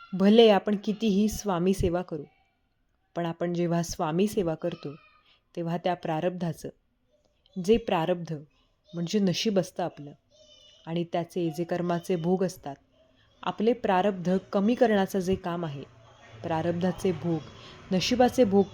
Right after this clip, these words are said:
कमी करण्याचे काम आहे ना, हे स्वामी भक्त करत असतात. स्वामींचे कवचकुंडल आपल्या भोवताली तयार होत असताना, त्यामुळे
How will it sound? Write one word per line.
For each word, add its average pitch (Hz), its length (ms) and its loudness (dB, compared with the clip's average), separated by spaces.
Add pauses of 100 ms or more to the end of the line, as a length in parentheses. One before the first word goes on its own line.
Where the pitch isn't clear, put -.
कमी 208 200 4
करण्याचे 220 440 2
काम 190 260 0
आहे 160 160 -2
ना, 139 100 -10 (800)
हे 226 100 2
स्वामी 202 420 2
भक्त 190 300 -2 (100)
करत 175 260 -2
असतात. 147 300 -12 (920)
स्वामींचे 180 600 0 (120)
कवचकुंडल 185 760 0 (480)
आपल्या 190 300 0
भोवताली 180 500 0 (120)
तयार 185 260 4
होत 180 200 -4
असताना, 170 440 -6 (680)
त्यामुळे 170 440 2